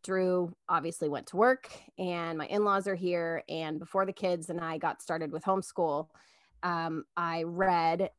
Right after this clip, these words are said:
our devotional this morning. And there was a verse in there that I was just like, I knew that just the beginning of what you were dealing with. Like, it was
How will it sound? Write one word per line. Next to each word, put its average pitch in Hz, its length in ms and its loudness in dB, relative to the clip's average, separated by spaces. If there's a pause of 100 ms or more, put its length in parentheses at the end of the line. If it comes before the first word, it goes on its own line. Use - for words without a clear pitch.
our 160 720 2 (280)
devotional 190 720 6 (180)
this 185 220 -6
morning. 104 400 -6 (400)
And 180 640 0
there 185 180 2
was 180 180 0
a 185 40 4
verse 220 400 4
in 175 260 -4
there 160 360 -4 (220)
that 175 100 0
I 180 120 4
was 180 220 -4
just - 340 -8
like, 170 420 -2 (1040)
I 220 200 8
knew 302 520 4 (120)
that 190 220 -2 (140)
just 202 320 -2 (460)
the 190 120 -2
beginning 185 560 4
of 175 120 0
what 180 180 4
you 175 100 2
were 160 140 0
dealing 147 360 -4
with. 87 240 -10
Like, 160 200 -4
it - 60 -4
was 151 240 -8